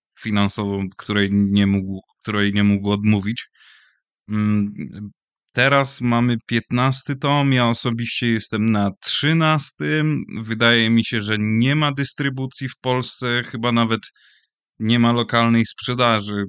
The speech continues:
nawet w wersji, nawet w wersji angielskiej.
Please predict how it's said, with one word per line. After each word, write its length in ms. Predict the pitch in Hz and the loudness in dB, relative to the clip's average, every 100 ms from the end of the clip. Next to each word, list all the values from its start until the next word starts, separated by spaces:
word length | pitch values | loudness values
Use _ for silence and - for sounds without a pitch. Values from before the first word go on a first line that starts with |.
| - - - | -8 -20 -14
nawet 440 | - 104 104 101 104 | -6 -2 0 -2 -6
w 340 | - - 110 | -14 -20 -4
wersji, 540 | 107 104 - 107 104 101 | -2 -2 -2 -4 -4 -2
nawet 280 | 110 107 104 | -2 -2 -2
w 40 | |
wersji 340 | 107 104 - 117 | -2 -2 0 2
angielskiej. 800 | 120 127 127 107 - 113 131 | 2 2 0 -2 -4 -4 -4